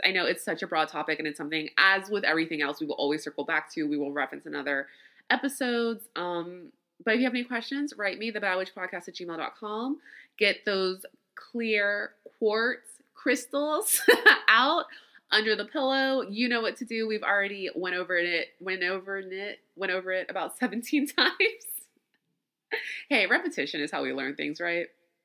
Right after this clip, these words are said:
And, um, get those dream journals out, fill them in for the next six days. I'm gonna do it with you. I promise I will do it. You promise me you're going to do it? Yes. Okay, I'm gonna believe in that space. <laughs> You just gave me a resounding yes.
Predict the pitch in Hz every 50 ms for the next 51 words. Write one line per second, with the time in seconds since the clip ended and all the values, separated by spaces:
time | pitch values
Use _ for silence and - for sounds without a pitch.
0 | _ _ _ _ _ _ _ _ _ _ _ _ _ - - 185 180 170 170 170
1 | 170 - 175 170 165 165 160 151 - 175 170 175 170 170 170 185 185 175 190 185
2 | 185 185 185 190 190 185 185 180 - - 196 180 175 180 170 - - 175 170 170
3 | 180 165 165 170 160 160 - - 160 - - - - 190 185 180 180 170 - -
4 | 170 175 180 170 165 170 156 - 175 170 170 180 175 170 165 - 165 165 165 -
5 | 180 165 165 160 - 156 160 160 156 - 156 156 156 - 170 180 170 - 196 185
6 | 175 165 165 - 170 165 160 160 170 170 170 170 175 185 185 190 196 202 - -
7 | _ _ _ _ _ _ _ _ _ _ _ _ _ _ _ _ _ _ _ _
8 | _ _ _ _ - - - - 185 165 107 101 - - - 180 190 240 202 165
9 | - - 180 185 185 196 190 190 185 196 180 175 170 170 170 151 143 131 - -
10 | - 90 - - - - - 370 262 - - - 381 - - - - - - 302
11 | - 214 220 233 220 208 202 208 214 254 208 - 196 214 226 226 247 240 226 214
12 | - - - 240 117 -